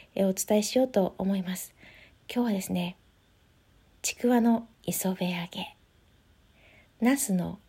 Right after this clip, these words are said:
揚げ浸し、焼きうどん、キムチ、きのこのスープ、以上でございました。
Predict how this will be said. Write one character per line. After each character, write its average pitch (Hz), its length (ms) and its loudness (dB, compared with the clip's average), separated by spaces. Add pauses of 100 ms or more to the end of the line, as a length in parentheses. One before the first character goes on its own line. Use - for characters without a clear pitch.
(200)
揚 175 120 -2
げ 220 180 0
浸 214 300 -4
し、 196 400 -4 (1500)
焼 214 500 0
き 226 60 0
う 233 80 6
ど 214 140 2
ん、 175 200 -6 (1080)
キ 233 200 2
ム 247 240 4 (120)
チ、 - 400 -8 (1040)
き 254 160 4
の 262 160 6
こ 196 240 -10
の 180 320 -8 (260)
ス - 360 0
ー 233 80 0 (200)
プ、 - 260 -6 (840)
以 208 80 0
上 240 100 6
で 240 100 6
ご 214 120 2
ざ 214 80 2
い 208 80 2
ま 202 100 -2
し - 140 -10
た。 185 500 0